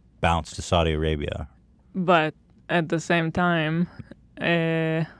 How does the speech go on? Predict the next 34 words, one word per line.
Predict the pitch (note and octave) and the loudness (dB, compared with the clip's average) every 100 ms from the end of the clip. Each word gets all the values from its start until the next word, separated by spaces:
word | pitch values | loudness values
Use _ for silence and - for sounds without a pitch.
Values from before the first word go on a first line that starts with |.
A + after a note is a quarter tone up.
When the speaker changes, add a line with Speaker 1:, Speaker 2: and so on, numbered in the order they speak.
| - | -4
Speaker 2:
being | F3 F#3+ G3 | 2 4 4
a | E3 | 4
billionaire | E3+ F3+ F3+ E3 D#3+ | 4 6 6 4 4
is | D#3 | 4
the | |
only | D#3+ E3 | 4 6
reason | E3 E3 E3+ | 6 6 6
he's | D#3 D3+ - - - | 4 2 -4 -18 0
not | E3 E3+ F#3 | 4 6 6
in | D#3+ E3 | 4 2
jail | E3+ D#3 D3+ - _ | 4 2 0 -8 _
up | F#3 G3 | 2 2
until | F3+ D3+ D#3+ D3+ | 0 -2 -4 -6
now. | C#3 B2 | -4 -4
Speaker 1:
That's | D2+ - | -6 -2
a | |
very | E2 E2+ | 0 2
good | F#2 - | 0 0
point, | B2 C#3 | 0 0
Hila. | F#2+ F#2 F#2 | 2 2 2
So | - | 0
Speaker 2:
Yep. | E2 | 0
Speaker 1:
maybe | F2 F#2+ | 2 4
billionaire | G2 F#2+ G2 F#2+ F#2+ | 4 4 4 4 2
in | F#2 F2+ | 0 0
the | D#2+ | 2
long | F2 F#2 | 2 2
run | F#2 F2+ D#2+ | 2 0 0
was | D2+ F2 D#2+ | 2 2 2
a | D#2+ | -2
good | D2+ C#2+ | -4 -4
thing | D#2+ D2 | -6 -6
for | - | -6
him. | D2 | -8